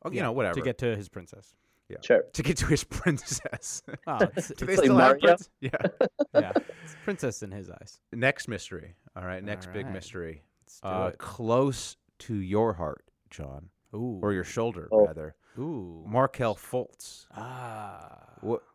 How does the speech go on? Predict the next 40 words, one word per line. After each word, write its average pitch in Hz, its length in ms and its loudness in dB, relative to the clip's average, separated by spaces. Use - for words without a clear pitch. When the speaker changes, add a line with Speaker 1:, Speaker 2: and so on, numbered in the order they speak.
Speaker 1:
does 120 140 -4
this 110 120 -8
guy 131 180 2
have 117 160 2
a 98 40 -4
shoulder 165 440 -4
injury? 165 340 -4
Does 98 180 -4
he 82 80 -12
not 139 220 0
have 180 140 0
a 180 60 -2
shoulder 165 440 -4
injury? 170 360 -4
Is 92 120 -4
that 92 140 -8
the 85 100 -10
yips? 170 680 -2
He's 123 240 -4
not 120 260 0
playing. 190 580 2
He's 98 240 -10
gone 143 320 0
from 123 160 -8
the 107 80 -2
team. 196 600 -2
They 131 120 0
do 131 160 -2
an 117 120 -2
update. 190 480 2
They 123 100 -2
say, 127 240 -2
"Okay, 175 240 2
we're 139 120 -4
gonna 127 180 -2
reevaluate 131 680 -4
him 123 120 -8
in 87 120 -12
three 104 320 -6
weeks." 160 720 -10